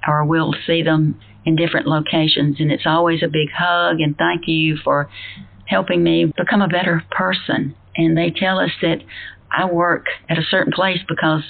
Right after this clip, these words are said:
Mister Chu taught me how to weld," or, "I do this or that," or,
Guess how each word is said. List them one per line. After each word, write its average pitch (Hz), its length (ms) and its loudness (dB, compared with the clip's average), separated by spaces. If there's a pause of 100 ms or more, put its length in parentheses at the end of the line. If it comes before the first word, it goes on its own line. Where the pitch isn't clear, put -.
(180)
Mister 170 240 0
Chu 185 300 -2
taught 190 300 -2
me 156 340 2 (160)
how 180 120 0
to 165 80 0
weld," 151 500 0
or, - 120 -2
"I 165 180 0
do 160 220 0
this 185 360 -2
or 160 80 0
that," 165 240 0
or, 147 180 0